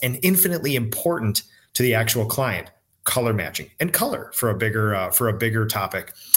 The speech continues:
Um, before we get into that, let's do some, uh, housekeeping stuff. So if you want to join me for a master's class, uh, there's a link in the show notes here. Uh, you can. We're updating it as we go. There's about six or eight left to do this year,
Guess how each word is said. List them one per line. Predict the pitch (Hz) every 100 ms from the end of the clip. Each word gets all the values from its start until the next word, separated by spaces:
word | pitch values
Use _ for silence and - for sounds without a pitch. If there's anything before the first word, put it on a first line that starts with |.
| - - - -
Um, | 131 139 139 131 120 113
before | - - 175
we | 180
get | 165
into | 147 131
that, | 123 -
let's | 107
do | - 120
some, | 120 - 113 107 107
uh, | 101 98
housekeeping | 165 160 120 110 80
stuff. | - - - -
So | - 123 113 113 - _ _ _ _ _ _ - - - _ -
if | 123
you | 123 147
want | 151 156
to |
join | 135 135 135
me | 127
for | 117
a | 110
master's | 98 95 - 92
class, | - 95 95 113 - - - -
uh, | - 104 104 101
there's | 95 113 110
a |
link | 95 107 113
in | 104
the | 107
show | - 98
notes | 101 98
here. | - 107 160 -
Uh, | 95
you | 95 95
can. | 95 120 147
We're | 123 120
updating | 131 139 151 147 147
it | 147 -
as | 117 110
we | 110
go. | 110 95 80
There's | 101 117
about | 110 104 -
six | - 156 -
or | 151
eight | 139 -
left | 123 127
to | 117
do | 113 123
this | 139 143
year, | 143 156